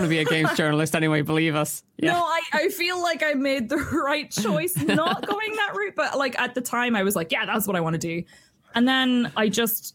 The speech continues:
Speaker 2: I happened to be looking, I was unhappy where I was, and I l-,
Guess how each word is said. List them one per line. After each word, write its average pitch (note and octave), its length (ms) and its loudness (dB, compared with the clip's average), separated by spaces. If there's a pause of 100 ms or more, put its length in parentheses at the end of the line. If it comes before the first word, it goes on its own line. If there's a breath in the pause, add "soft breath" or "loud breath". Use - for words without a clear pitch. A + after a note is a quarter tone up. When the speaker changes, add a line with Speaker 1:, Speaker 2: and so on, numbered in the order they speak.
Speaker 2:
I G3+ 260 0 (100)
happened G3+ 360 0
to G3+ 40 0
be F3+ 140 0
looking, F3 540 0
I E3 340 0 (100)
was E3+ 240 0
unhappy F3 520 2
where D3+ 180 0
I D3 40 -2
was, D3+ 440 -2
and C#3 100 -4
I D3 60 -2
l-, D3 180 -2